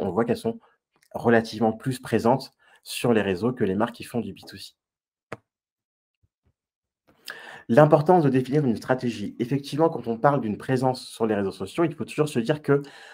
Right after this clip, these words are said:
euh, il faut le concevoir, il faut la concevoir, cette présence-là, comme une stratégie. En effet, on va suivre un fil conducteur, premièrement, et maintenir une cohérence. C'est ça,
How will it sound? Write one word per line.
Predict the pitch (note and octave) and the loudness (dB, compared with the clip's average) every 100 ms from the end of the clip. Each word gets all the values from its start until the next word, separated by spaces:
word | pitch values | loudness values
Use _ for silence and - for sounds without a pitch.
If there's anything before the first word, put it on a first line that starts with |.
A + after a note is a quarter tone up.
| - - | -20 -2
euh, | G#2 - | -2 -2
il | G2 | -2
faut | C#3 | 0
le | B2+ | 0
concevoir, | B2 - A2 C3 | -2 -4 2 2
il | A#2+ | 2
faut | - | -2
la | A2 C#3+ | 4 4
concevoir, | D3 B2+ A#2 G#2+ B2+ - | 4 -2 -2 0 0 0
cette | A2+ | -4
présence-là, | - G#2 G2 C#3 | -2 -4 -2 -4
comme | C#3+ A#2 A#2 | -4 -4 -4
une | G#2+ | -4
stratégie. | - - A#2+ A2+ G2 - _ _ - - - - | -6 -6 -4 -4 -6 -12 _ _ -20 -20 -20 -4
En | - | 2
effet, | G#3+ G#3+ C#3+ D#3 - | 2 4 2 2 0
on | G#2+ | -2
va | G#2 | -2
suivre | - D3+ D3 | -2 -2 0
un | G2 | -4
fil | - D3+ | -4 -4
conducteur, | C#3+ A2+ G#2 - C3+ D3+ - | 0 -2 -2 0 2 2 -6
premièrement, | - G#2+ G2+ G2 A#2 D#3+ - _ - - | -8 -4 -2 -2 -2 -4 -10 _ -20 -4
et | A#2 | 0
maintenir | A#2 A#2 C#3+ A#2 | 0 0 0 0
une | G2 | -2
cohérence. | - C3+ B2 G#2+ G2 - | -2 0 0 -2 -8 -18
C'est | _ A2+ | _ -16
ça, | - C3+ - | 0 0 0